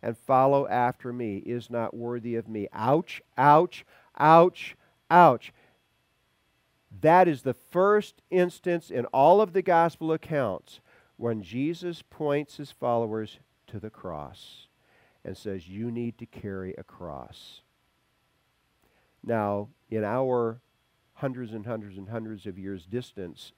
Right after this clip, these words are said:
from actual crucifixions, it doesn't carry the power with us that it would have with them.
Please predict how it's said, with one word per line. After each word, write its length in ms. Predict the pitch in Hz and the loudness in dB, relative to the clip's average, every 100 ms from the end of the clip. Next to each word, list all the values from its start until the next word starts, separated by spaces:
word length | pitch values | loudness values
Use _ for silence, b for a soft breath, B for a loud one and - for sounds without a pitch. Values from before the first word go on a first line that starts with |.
| _ | _
from 360 | - 95 90 - _ _ _ | -10 -8 -10 -14 _ _ _
actual 460 | 107 110 - 107 95 | -6 -6 -6 -16 -16
crucifixions, 1080 | - 104 90 - 113 101 - 76 73 - _ _ _ _ _ _ _ _ _ _ _ _ _ _ _ _ _ _ _ _ _ _ _ _ _ _ _ _ | -14 -18 -18 -16 -14 -14 -16 -20 -20 -20 _ _ _ _ _ _ _ _ _ _ _ _ _ _ _ _ _ _ _ _ _ _ _ _ _ _ _ _
it 140 | - 107 | -20 -10
doesn't 300 | 151 120 113 | -8 -8 -12
carry 340 | - 123 104 | -10 -6 -6
the 80 | - | -10
power 500 | - - 95 98 101 | -16 -10 -8 -6 -8
with 240 | 104 101 | -10 -10
us 380 | 107 104 107 - | -8 -8 -10 -16
that 140 | - 82 | -14 -14
it 40 | |
would 160 | 87 92 | -12 -14
have 140 | 90 | -12
with 160 | 92 87 | -16 -14
them. 220 | 92 90 | -12 -12